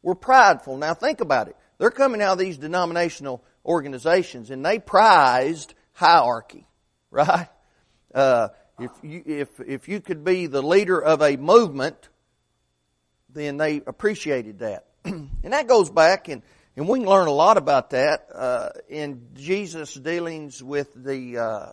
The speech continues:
the Pharisees, right? What did the chief priests and the Pharisees like? They liked to be called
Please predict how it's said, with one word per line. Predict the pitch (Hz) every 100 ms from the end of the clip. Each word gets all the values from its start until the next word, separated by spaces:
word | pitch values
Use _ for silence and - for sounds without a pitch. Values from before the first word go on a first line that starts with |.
| _
the | 123
Pharisees, | - 196 156 - 113 104
right? | 131 180 _ _ _ _ _ _
What | - 247
did | 254
the | 156 147
chief | - 208 180 _ _ _ _ _
priests | - 180 175 127
and |
the | 131
Pharisees | 151 143 127 123 110 113
like? | 117 101
They | 135 165
liked | 165 160 -
to |
be | 123 139
called | 117 143 139 123 110 101